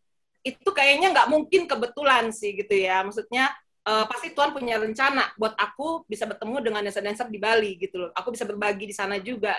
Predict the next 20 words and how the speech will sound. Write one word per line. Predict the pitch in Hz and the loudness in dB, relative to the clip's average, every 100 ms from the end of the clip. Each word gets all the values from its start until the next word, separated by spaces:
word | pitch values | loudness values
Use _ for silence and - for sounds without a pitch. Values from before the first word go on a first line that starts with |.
| - | -4
gitu | 180 - 175 | -10 -10 -14
loh. | 160 151 _ _ _ _ - | -14 -16 _ _ _ _ 0
Jadi | 233 | 2
seneng | 349 277 262 | 2 0 2
banget | 277 415 | 4 4
sih, | 381 349 | 0 -2
seru | 277 233 | 0 -2
banget. | 220 285 294 | -2 -2 -2
Eh, | 214 220 220 214 | 0 2 2 0
itu | 220 | -2
tiga | - 208 208 | -10 -2 -2
bulan | 202 247 262 | 2 0 2
lah | 202 | 0
aku | 196 | -2
tinggal | 240 196 185 | -8 -8 -6
di | |
Bali | 185 190 202 185 | -4 -4 -4 -6
ya, | |
sempet | 180 185 190 - | -8 -12 -14 -10
kan, | 170 180 | -10 -10